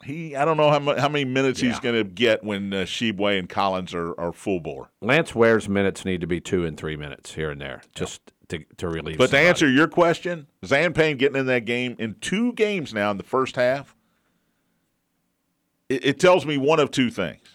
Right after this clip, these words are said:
Speaker 1: Dad, Mom says he's gotta play or, or I'm <laughs> changing the locks, or the talent pool on that bench is awful right now.
Speaker 2: Well, we talked about, we have not talked about Kamari Landis.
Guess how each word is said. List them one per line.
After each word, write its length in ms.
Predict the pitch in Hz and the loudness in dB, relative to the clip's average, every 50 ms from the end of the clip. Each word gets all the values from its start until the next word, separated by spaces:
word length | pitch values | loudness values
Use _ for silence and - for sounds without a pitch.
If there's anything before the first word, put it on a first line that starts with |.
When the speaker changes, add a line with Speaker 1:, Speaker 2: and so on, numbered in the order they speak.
| _ _ _ _ _ | _ _ _ _ _
Speaker 1:
Dad, 380 | - 113 117 139 151 156 147 - | 2 4 6 6 6 6 4 4
Mom 260 | 123 139 156 175 170 | 4 4 6 6 4
says 260 | 131 - 160 151 143 | 4 4 4 4 4
he's 140 | 143 131 - | 4 0 2
gotta 200 | 143 139 131 127 | 4 4 4 4
play 300 | - - 139 131 139 143 131 | 4 2 4 4 4 4 4
or, 160 | 120 110 104 | 2 0 0
or 220 | 104 - 101 104 107 | 0 0 2 2 2
I'm 180 | 104 110 110 | 2 0 -4
<laughs> 80 | 110 - | -8 -4
changing 360 | - 165 151 147 127 131 123 | 0 0 0 0 0 -2 0
the 100 | 113 110 | 2 4
locks, 540 | 113 135 135 107 98 107 - - - - - _ _ _ _ _ _ _ | 4 6 6 6 4 2 -2 -8 -18 -18 -20 _ _ _ _ _ _ _
or 480 | - 160 196 220 202 160 151 147 143 143 _ _ _ _ _ _ _ | 6 8 10 10 10 10 8 6 4 0 _ _ _ _ _ _ _
the 100 | - 101 | -6 -6
talent 640 | - - - - - 151 170 202 214 196 139 - | -6 -6 -6 -2 0 2 4 4 2 2 0 -4
pool 540 | - - - 147 143 143 147 147 147 151 143 _ _ _ _ | -8 -2 0 2 4 4 4 2 0 -2 -4 _ _ _ _
on 180 | - 98 104 107 | -2 -2 0 2
that 200 | 113 120 123 110 | 2 2 2 2
bench 540 | 101 127 135 123 90 87 87 - - - - _ _ _ _ _ _ _ _ - | 0 0 0 0 -2 -4 -8 -12 -18 -20 -20 _ _ _ _ _ _ _ _ -6
is 140 | 101 98 101 | -6 -2 0
awful 320 | 104 131 156 - - 76 | 0 0 0 -2 -6 -10
right 180 | 67 69 64 - _ | -8 -10 -12 -16 _
now. 60 | - | -4
Speaker 2:
Well, 140 | - 113 117 | 0 2 2
we 100 | 113 120 | 2 2
talked 340 | - - 131 131 143 - - | 2 4 4 4 4 4 2
about, 380 | 117 104 104 101 95 - - | 2 4 4 4 4 0 -2
we 180 | 107 101 101 104 | 0 2 4 4
have 120 | 113 110 | 4 4
not 220 | 104 104 101 101 - | 6 4 4 4 4
talked 280 | - 104 98 98 - | 4 4 4 4 4
about 300 | 101 87 92 90 87 - | 0 2 4 2 2 2
Kamari 360 | - - 87 87 87 87 87 82 | -2 -4 -2 0 0 0 0 0
Landis. 540 | 82 85 95 123 135 - - - - - | -2 -2 -2 -4 -6 -8 -12 -16 -20 -20